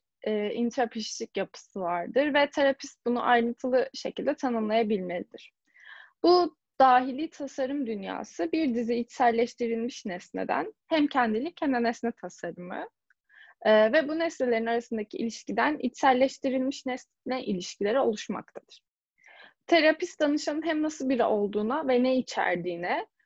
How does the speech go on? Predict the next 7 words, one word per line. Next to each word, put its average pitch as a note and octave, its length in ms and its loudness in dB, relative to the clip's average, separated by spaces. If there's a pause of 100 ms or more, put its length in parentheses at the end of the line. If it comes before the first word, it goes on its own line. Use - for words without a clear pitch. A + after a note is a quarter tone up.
(300)
e, A3 420 4 (560)
ve C#4 300 4
fikir - 480 0
ve C4 120 4
fantezilerini B3+ 680 0
anlamak A#3 440 -2
zorundadır. - 840 -14